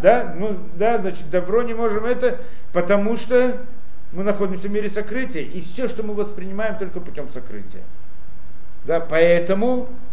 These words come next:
должно быть это, чтобы добро оказалось в этом мире, надо, чтобы оно было,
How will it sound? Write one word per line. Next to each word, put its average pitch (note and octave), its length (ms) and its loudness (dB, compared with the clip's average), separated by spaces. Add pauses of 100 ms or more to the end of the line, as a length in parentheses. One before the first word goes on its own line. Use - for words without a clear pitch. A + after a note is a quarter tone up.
(140)
должно D#3+ 440 0
быть F#3+ 200 0
это, F3 200 0
чтобы E3 240 -2
добро E3 380 0
оказалось G3+ 580 0
в F3 80 -2
этом F#3 260 -2
мире, G3+ 240 -2
надо, E3+ 260 -2
чтобы E3 240 -2
оно D#3+ 120 -2
было, D#3+ 480 -2